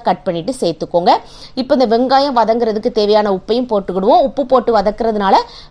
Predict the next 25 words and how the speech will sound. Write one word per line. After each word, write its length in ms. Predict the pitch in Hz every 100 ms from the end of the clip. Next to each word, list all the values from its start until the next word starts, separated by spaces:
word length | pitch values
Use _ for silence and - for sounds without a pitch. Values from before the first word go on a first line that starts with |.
| 220
வெங்காயம் 380 | 262 269 285 269
நல்லா 140 | 226 -
சீக்கிரமா 440 | 233 - 220 220 285
வதங்கி 280 | 208 190 185 175
வந்துரும். 240 | 165 170 - - - 180
வெங்காயத்தை 560 | 214 277 311 269 240 269 214
ஒரு 120 | 226 262
சில 140 | 285 247
ரெசிபிக்கு 480 | 190 - 226 202 - 302 -
நல்லா 180 | 214 170
ப்ரௌன் 280 | 180 214 311 349
கலர்ல 300 | 240 208 214 277
நீங்க 120 | 220 185
வதக்கி 320 | 185 240 262 202
எடுத்தீங்க 320 | 196 220 240
அப்படின்னா 280 | 220 165 190 320 - - -
அந்த 140 | 208 214 208
ரெசிபியினுடைய 640 | 214 320 - 285 220 185 185
டேஸ்ட் 280 | 214 262 220
வந்து 140 | 208 254
ரொம்பவே 300 | 190 202 226 240
நல்லா 180 | 180 170
இருக்கும். 220 | 156 156 170
அதே 120 | 226 247
போல 120 | 240